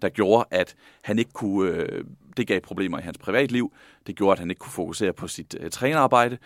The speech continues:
og så endte A G F simpelthen med at rykke ned. Og jeg kan ikke komme på nogen andre klubber i verdenshistorien, hvor det er sket, at en klub er ryk-, rykket ud, blandt andet fordi træneren, han havde problemer i sit privatliv på grund af en sexafhængighed. Det kan godt være sket i Italien på et eller andet tidspunkt, det skal man ikke overvise.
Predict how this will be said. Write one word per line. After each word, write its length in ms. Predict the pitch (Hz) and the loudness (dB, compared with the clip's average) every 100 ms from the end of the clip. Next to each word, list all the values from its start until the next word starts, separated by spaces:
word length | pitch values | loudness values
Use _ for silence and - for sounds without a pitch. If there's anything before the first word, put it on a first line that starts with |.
| - - | -20 -8
og 140 | - | -4
så 80 | 104 | 0
endte 220 | 92 101 | 0 -2
A 40 | 92 | -4
G 200 | 85 90 | -4 -6
F 20 | |
simpelthen 260 | - 87 85 | -4 -6 -6
med 80 | |
at 80 | 82 | -6
rykke 160 | 80 - | -8 -8
ned. 140 | 78 - _ _ _ - | -10 -12 _ _ _ -8
Og 80 | 92 _ _ | -8 _ _
jeg 140 | 131 127 | 4 4
kan 100 | 120 | 4
ikke 140 | 143 | -2
komme 180 | - 117 | 0 -2
på 100 | 113 | 0
nogen 200 | 120 143 | 0 2
andre 180 | 104 120 | 0 0
klubber 280 | - 113 98 | -2 -2 0
i 60 | 90 | 4
verdenshistorien, 680 | 98 180 104 - 73 50 - | 4 4 -2 -6 -6 -8 -6
hvor 120 | 87 | -4
det 100 | 85 | -2
er 40 | 78 | -4
sket, 300 | - 104 - - | -4 -4 -4 -6
at 160 | 85 | -6
en 140 | 82 - | -6 -12
klub 160 | - 113 | -6 -4
er 60 | 92 | -4
ryk-, 280 | - - | -8 -8
rykket 220 | 85 87 95 | -4 -2 0
ud, 160 | 120 | 0
blandt 240 | - 87 80 | -2 -4 -4
andet 200 | 92 104 | -4 -6
fordi 200 | 92 87 | -8 -8
træneren, 400 | - 87 90 82 | -6 -6 -6 -8
han 120 | 85 | -8
havde 100 | 85 | -10
problemer 420 | - 87 87 82 - - - _ - | -10 -8 -8 -10 -16 -20 -20 _ -14
i 80 | 92 | -10
sit 180 | 92 - | -8 -6
privatliv 540 | 92 92 95 92 90 | -2 -2 0 -2 -6
på 140 | - | -8
grund 200 | 87 90 | -4 -2
af 60 | 87 | -4
en 60 | - | -8
sexafhængighed. 580 | - - - - - | -12 -12 -14 -16 -18
Det 1040 | - _ _ _ _ _ _ _ _ _ _ | -20 _ _ _ _ _ _ _ _ _ _
kan 80 | |
godt 120 | - 107 | 4 4
være 80 | |
sket 180 | 87 90 | 4 -2
i 20 | |
Italien 300 | 78 - 80 | -6 -6 -8
på 80 | 69 | -8
et 40 | 71 | -12
eller 80 | |
andet 100 | - | -14
tidspunkt, 280 | - - 78 | -16 -16 -14
det 60 | 85 | -10
skal 60 | |
man 100 | 92 | -8
ikke 80 | 90 | -4
overvise. 320 | 78 85 - | -4 -6 -16